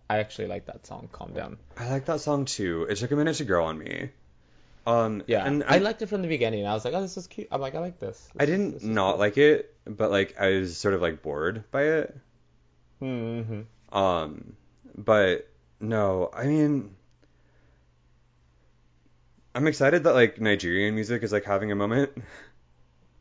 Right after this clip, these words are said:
Speaker 1: Mm-hmm.
Speaker 2: Because that
Speaker 1: Yeah.
Speaker 2: is, like, an underrepresented region in music. And it feels like the industry is becoming truly global at this point.
Speaker 1: Yeah.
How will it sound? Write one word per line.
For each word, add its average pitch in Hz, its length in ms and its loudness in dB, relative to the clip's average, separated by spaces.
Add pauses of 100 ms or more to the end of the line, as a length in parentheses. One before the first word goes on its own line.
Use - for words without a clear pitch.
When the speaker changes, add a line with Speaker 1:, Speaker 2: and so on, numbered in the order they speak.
(160)
Speaker 1:
Mm-hmm. 123 240 -8 (720)
Speaker 2:
Because 117 240 4
that 107 120 8
Speaker 1:
Yeah. 110 60 10
Speaker 2:
is, 107 420 0 (100)
like, 120 240 2
an 123 100 4
underrepresented 95 840 4
region 82 340 -2
in 78 120 -6
music. 76 560 -8 (960)
And 98 120 4
it 101 160 4
feels 104 240 6
like 110 160 4
the 107 540 4 (120)
industry 90 460 0
is 82 100 -2
becoming 82 380 -6
truly 78 340 -8
global 73 520 -6 (920)
at 85 160 -4
this 80 140 -10
point. - 380 -14
Speaker 1:
Yeah. 101 240 -2